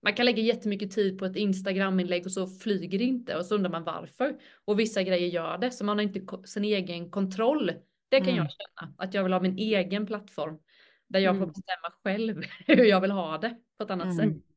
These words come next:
Speaker 2: Mm.
Speaker 1: Det längtar jag efter,
Speaker 2: Mm.
Speaker 1: faktiskt.
Speaker 3: Mm. Mm.
Speaker 2: Ja, men det tror jag också är på gång. Alltså, det känns som att det poppar upp små,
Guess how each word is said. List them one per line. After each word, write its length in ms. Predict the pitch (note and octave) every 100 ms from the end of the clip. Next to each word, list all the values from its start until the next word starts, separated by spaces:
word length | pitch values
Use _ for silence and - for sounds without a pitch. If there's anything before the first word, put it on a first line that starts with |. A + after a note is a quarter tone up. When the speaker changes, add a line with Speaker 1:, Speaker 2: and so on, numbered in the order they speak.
| -
Speaker 2:
Mm. 180 | F#3 E3+
Speaker 1:
Det 100 | C4
längtar 280 | C4+ - F#3+
jag 280 | E3+ A#3+
efter, 300 | F#3+ F#3+ F3+
Speaker 2:
Mm. 220 | F3+ F3+ E3 D#3+ _ _ _ _ _ _ _ _ _ -
Speaker 1:
faktiskt. 460 | F3+ - F#3+ -
Speaker 3:
Mm. 160 | F#3+ E3+ G#3 _ -
Mm. 320 | G3+ A3 B3 - _ _ _ -
Speaker 2:
Ja, 80 | G3
men 140 | F3+
det 100 | D#3
tror 220 | D#3 F#3+
jag 120 | E3+
också 240 | D#3 - D#3
är 60 | C#3
på 140 | -
gång. 340 | D#3 C3 E3 E3 _ -
Alltså, 240 | G3 G3 G#3
det 160 | G3
känns 320 | F#3 G#3+ A3 G3+
som 140 | G3+
att 120 | F#3
det 80 | G3
poppar 320 | E3 F#3+ G3
upp 340 | - G#3+ G#3+ -
små, 400 | G#3+ G3+ F#3+